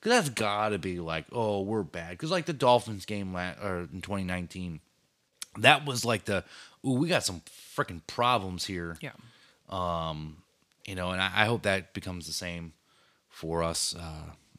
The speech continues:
Speaker 1: this year as well. So hit rock bottom and hope we change. Well, in our life, please don't lose the Lions. For the God bless America, please don't lose the Lions.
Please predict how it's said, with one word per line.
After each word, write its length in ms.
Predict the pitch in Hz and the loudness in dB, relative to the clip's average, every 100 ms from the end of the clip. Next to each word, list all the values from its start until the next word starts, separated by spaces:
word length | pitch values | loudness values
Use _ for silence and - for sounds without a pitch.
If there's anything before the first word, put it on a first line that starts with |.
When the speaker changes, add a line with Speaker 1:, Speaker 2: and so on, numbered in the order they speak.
| _ _ 87 | _ _ -14
Speaker 1:
this 240 | 92 87 | -10 -6
year 140 | 82 85 | -6 -8
as 160 | 80 | -10
well. 240 | - 76 73 | -12 -14 -6
So 240 | - - - - _ _ - - - - | -6 -6 -14 -20 _ _ -14 -14 -16 -6
hit 160 | - 98 | 0 6
rock 320 | 127 113 - | 10 10 10
bottom 320 | 104 101 95 | 10 10 8
and 100 | 90 | 4
hope 180 | 92 - | 0 0
we 100 | 90 | -2
change. 320 | - 82 82 | -2 -4 0
Well, 100 | 117 | 4
in 60 | 127 | 8
our 260 | 123 120 | 8 8
life, 240 | 113 110 - | 8 4 4
please 200 | - - | 2 2
don't 160 | 78 | -2
lose 140 | 73 - | -6 -6
the 140 | 85 | -6
Lions. 340 | 87 92 92 | -6 -4 -6
For 100 | 92 | -4
the 60 | 101 | -6
God 240 | - 113 - | -4 -6 -4
bless 260 | 117 113 | -4 -4
America, 320 | 120 120 120 | -4 -6 -6
please 180 | 120 156 | -4 -2
don't 120 | 113 | -2
lose 140 | 98 98 | -4 -2
the 80 | 107 | 0
Lions. 320 | 107 110 | 0 0